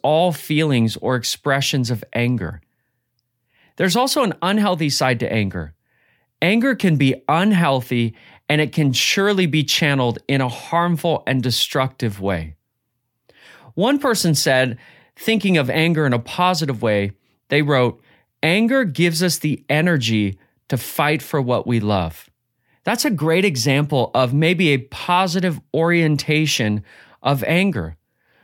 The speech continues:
Sometimes we get angry at hurt, at pain, at injustices, and we're able to fight for something that we love. One of the most important questions when it comes to anger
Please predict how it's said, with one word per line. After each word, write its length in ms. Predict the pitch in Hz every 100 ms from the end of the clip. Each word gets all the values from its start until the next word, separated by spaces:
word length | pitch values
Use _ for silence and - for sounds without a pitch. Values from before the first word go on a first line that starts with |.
| -
Sometimes 680 | - - 214 214 196 196 160
we 120 | 175
get 260 | 165 - -
angry 640 | 165 175 185 143 117 -
at 220 | 131 135 -
hurt, 480 | - 180 180 147 -
at 260 | 131 - -
pain, 440 | 175 175 165 131
at 140 | 135 131
injustices, 800 | 127 120 156 175 - 156 135 113
and 200 | - 139
we're 180 | 147 -
able 500 | 170 190 190 208 190 - - _
to 100 | 151
fight 500 | - - 143 165 -
for 180 | - 147
something 680 | - 135 127 120 127 113 110 - - _
that 160 | 123 113
we 120 | 120
love. 540 | 107 107 92 82 - _ _ _ _ - _ _ _ _ _ _ _ _ _ _ -
One 180 | 208 277
of 40 |
the 60 | 294
most 220 | 220 196
important 420 | 143 190 180 151
questions 420 | 160 165 - 131
when 120 | 127
it 80 | 127
comes 300 | - 165 156
to 200 | 139 -
anger 560 | 139 147 135 113 107